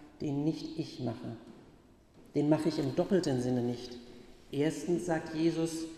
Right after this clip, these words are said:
„Wirft das Netz aus und füllt es mir.“ Und zweitens, wenn ich mit den Brüdern und den Schwestern an Land komme, haben Sie das mitbekommen, da sind schon Fische da. Das Netz ist ja noch im Wasser. Da sind schon Fische da. Da sahen sie ein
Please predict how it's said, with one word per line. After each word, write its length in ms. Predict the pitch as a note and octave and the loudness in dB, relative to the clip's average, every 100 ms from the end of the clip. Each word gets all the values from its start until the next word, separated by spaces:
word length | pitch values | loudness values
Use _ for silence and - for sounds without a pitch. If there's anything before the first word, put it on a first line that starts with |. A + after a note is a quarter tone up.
| - - | -12 4
„Wirft 240 | E3 E3 | 4 6
das 160 | D#3+ - | 2 2
Netz 340 | D3 - - | -2 -2 -4
aus 380 | E3 F3+ F#3+ E3+ | -2 0 0 -2
und 120 | F3+ | -4
füllt 320 | - G3 G3 F#3 | -2 4 4 4
es 200 | C#3 C#3 | -2 -2
mir.“ 320 | C3 B2 A#2+ - - - - - | 0 0 -2 -6 -14 -16 -20 -12
Und 200 | - D3 | -4 -2
zweitens, 1040 | - - B2 C3 D3 E3+ E3 F3 - - - - - - - - - _ - - _ - | -2 -2 0 0 0 4 6 6 2 -4 -8 -16 -20 -20 -20 -20 -20 _ -20 -20 _ -12
wenn 100 | D3 | -6
ich 140 | C#3+ C#3 | -4 0
mit 100 | D#3 | 4
den 140 | D3 | 4
Brüdern 380 | B2 E3 F#3+ F3+ | 4 4 6 6
und 100 | E3 | 6
den 100 | D#3+ | 6
Schwestern 400 | - E3+ E3+ E3 | 4 2 4 4
an 220 | C3+ C3+ | 4 4
Land 280 | E3 G#3+ - - | 4 2 -2 -6
komme, 320 | - D3 C3+ C3 | -2 0 0 0
haben 140 | C#3+ | -2
Sie 100 | C#3 | -4
das 160 | B2+ - | -6 -6
mitbekommen, 520 | F#3+ F3+ - C3+ B2+ | -4 -2 0 0 2
da 140 | D3+ | 2
sind 280 | C3+ E3 D#3 | 6 6 6
schon 180 | E3 D#3 | 4 2
Fische 360 | - C#3 E3 | 2 0 0
da. 360 | - F#3 F#3 C#3 - - - | 0 0 2 0 -4 -10 -4
Das 240 | D3 - | -2 0
Netz 180 | C3+ B2 | 0 0
ist 160 | C3 B2+ | -2 -2
ja 80 | C3+ | -2
noch 180 | C3 | -2
im 140 | B2+ B2+ | -2 -2
Wasser. 340 | F#3+ - B2 - - - - | -2 -2 -6 -6 -12 -12 -2
Da 160 | D3 C3+ | 0 2
sind 220 | C3 B2+ | 2 2
schon 120 | C#3+ | -2
Fische 360 | - E3 F3 E3 | 0 -2 -2 0
da. 240 | G3 E3 G#2+ - - - - - - | 0 0 -2 -8 -10 -10 -10 -8 -2
Da 100 | A#2+ | -2
sahen 360 | C#3 D3+ E3+ | 2 4 4
sie 120 | C#3+ | 2
ein 120 | C#3 | 0